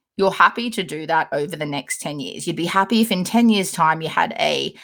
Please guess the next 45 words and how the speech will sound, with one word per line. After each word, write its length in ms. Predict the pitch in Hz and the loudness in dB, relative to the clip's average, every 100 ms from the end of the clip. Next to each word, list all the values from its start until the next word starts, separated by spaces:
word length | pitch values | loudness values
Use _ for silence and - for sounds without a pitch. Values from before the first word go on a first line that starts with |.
| - | -2
healthier 400 | - 240 240 226 | 2 4 2 0
relationship 580 | 190 165 160 170 165 147 | 2 2 0 -6 -8 -8
with 140 | 151 | -8
food 240 | - 196 202 | 0 2 2
and 100 | 160 | -2
exercise, 600 | - - - 151 151 151 | -4 -6 0 2 2 -2
you 80 | 139 | -10
were 80 | |
twenty 360 | 147 - 202 208 | -8 -4 -2 -2
kilos 480 | 190 165 156 143 143 | -4 -6 -6 -8 -10
down, 460 | 139 139 123 127 - - - _ | -4 -2 -2 -4 -10 -20 -20 _
it 60 | 160 | -8
was 200 | 170 151 | -6 -4
really 300 | 180 185 196 | 0 2 2
just 180 | 190 151 | 0 0
something 280 | 175 156 151 | 0 0 -2
that 180 | 151 | -4
you 140 | - 160 | -4 -6
were 80 | 147 | -4
leaning 520 | 160 175 185 175 151 | -4 -4 -2 -2 -2
into 360 | 113 - 139 | -4 -6 -6
at 80 | 143 | 0
that 180 | 131 - | 0 0
point, 360 | - - - - _ _ _ _ | -4 -8 -8 -12 _ _ _ _
then 180 | 214 208 | 4 6
what 140 | 247 | 6
you 120 | 269 330 | 4 -2
need 160 | 339 | -2
to 100 | 320 | -2
do 220 | 202 202 | 2 2
in 200 | 180 151 | 2 -4
one 280 | 156 226 339 | -4 -2 0
year 280 | 208 143 107 | -2 -2 -4
is, 160 | 95 - _ _ | -8 -12 _ _
is 120 | 175 - | -18 -16
probably 640 | - 294 349 381 277 226 - | -4 -2 2 4 4 2 -4
not 380 | 190 196 254 | -2 0 0
all 140 | 330 247 | -2 -2
that 200 | 196 - | -2 -4
crazy. 640 | - 196 202 151 85 - _ _ _ _ | 0 2 2 -6 -10 -18 _ _ _ _
You 60 | 190 | -2
know, 60 | |
s-, 280 | 196 247 - | 0 0 -4
start 500 | - - - 262 294 | -8 -4 2 4 4
exercising. 840 | 269 277 220 - - - - - | 2 -4 -6 -4 -6 -6 -12 -14